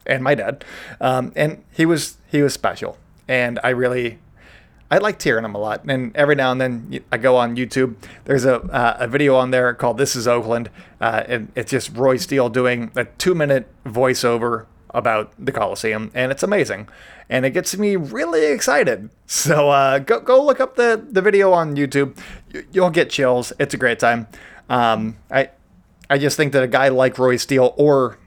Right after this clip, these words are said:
you know, currently Amelia Schimmel, th-, they connect the generations, and I think that's pretty cool. And Roy Steele is gonna be, uh, definitely remembered. He, he passed away in twenty twenty, um, and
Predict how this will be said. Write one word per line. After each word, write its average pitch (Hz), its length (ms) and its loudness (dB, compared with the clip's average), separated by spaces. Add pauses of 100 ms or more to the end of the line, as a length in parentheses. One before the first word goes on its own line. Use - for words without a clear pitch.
(640)
you 143 80 -4
know, 107 220 -2
currently 135 480 -2
Amelia 123 400 0
Schimmel, 131 380 -2 (340)
th-, - 180 -18
they 170 140 2
connect 160 380 -4
the 135 40 -4
generations, 110 880 -2
and 117 380 -4 (360)
I 139 80 -2
think 123 220 -2
that's 104 180 -4
pretty 98 220 -4
cool. 98 200 -8 (200)
And 107 360 -6 (180)
Roy 120 220 -2
Steele 123 340 -2
is 117 120 -10
gonna 127 140 -4
be, 117 220 -6 (380)
uh, 101 240 0
definitely 113 640 -2
remembered. 131 680 -2
He, 135 180 -4
he 120 120 -2
passed 113 280 -2
away 113 200 0
in 110 160 -8
twenty 113 280 -4
twenty, 120 340 -4 (440)
um, 107 540 -4
and 127 320 -4